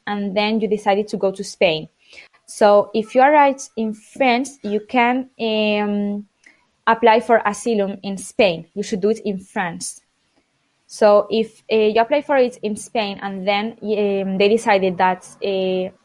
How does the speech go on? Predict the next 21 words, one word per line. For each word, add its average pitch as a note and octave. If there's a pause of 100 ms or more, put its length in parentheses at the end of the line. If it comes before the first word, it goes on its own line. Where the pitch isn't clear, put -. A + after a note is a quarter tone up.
(120)
like, G3+
they A3
discovered F#3
that F#3
you G3
arrived G3+
first G#3 (300)
to F#3
France, A#3 (360)
so, A3+ (100)
mm, G#3 (540)
yeah, G3
mm, G3
they, G3
uh, F#3 (640)
they A3
make A#3
you G3+
come G3
back F#3
to, F#3